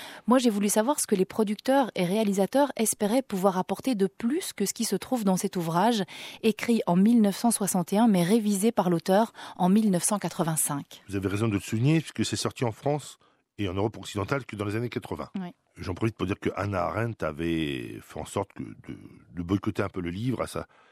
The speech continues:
Speaker 2: quand il a voulu le publier. La concurren-, la concurrence entre universitaires est terrible. C'est un autre débat. Hilberg, en so-, oui, Hilberg, en fait, euh, un certain nombre de cinéastes, de réalisateurs, d'historiens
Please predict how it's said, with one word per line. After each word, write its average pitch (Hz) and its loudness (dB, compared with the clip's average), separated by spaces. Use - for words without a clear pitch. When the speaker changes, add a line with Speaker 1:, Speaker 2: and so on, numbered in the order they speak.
Speaker 2:
quand - -10
il 104 -2
a - 2
voulu 110 0
le 113 -2
publier. 98 -2
La 92 -6
concurren-, 104 -2
la 92 -4
concurrence 131 -2
entre 107 -6
universitaires 107 -4
est 101 -4
terrible. 87 -8
C'est - -8
un 120 -2
autre 110 -6
débat. 82 -4
Hilberg, 160 2
en 135 -6
so-, 123 -6
oui, 127 -4
Hilberg, 120 -2
en 123 -2
fait, - -4
euh, 104 0
un 127 -2
certain 151 -2
nombre 120 -2
de 92 -4
cinéastes, 123 0
de 95 -4
réalisateurs, 117 0
d'historiens 117 -2